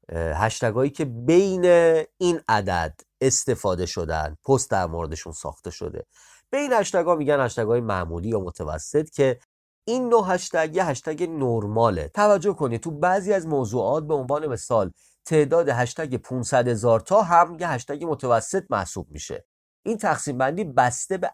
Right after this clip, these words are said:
اهمیت موضوعه و گستردگی فعالیت. به عنوان مثال، هشتگ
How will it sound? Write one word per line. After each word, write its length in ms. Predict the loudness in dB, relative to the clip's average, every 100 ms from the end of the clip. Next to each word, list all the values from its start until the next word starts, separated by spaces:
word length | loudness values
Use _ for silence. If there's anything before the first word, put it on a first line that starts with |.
| -4
اهمیت 720 | -2 -2 -2 -2 0 0 -2
موضوعه 680 | -6 -4 -2 -2 -2 -2 -6 _ _ -2
و 80 |
گستردگی 880 | 2 2 2 2 2 2 0 0 0
فعالیت. 720 | 2 0 0 -2 -4 -6 -8 -18 _ _ _
به 100 | 2
عنوان 360 | 4 6 4 4
مثال، 400 | 0 0 0 -2 _ _ -2
هشتگ 600 | 0 0 -4 -4 -2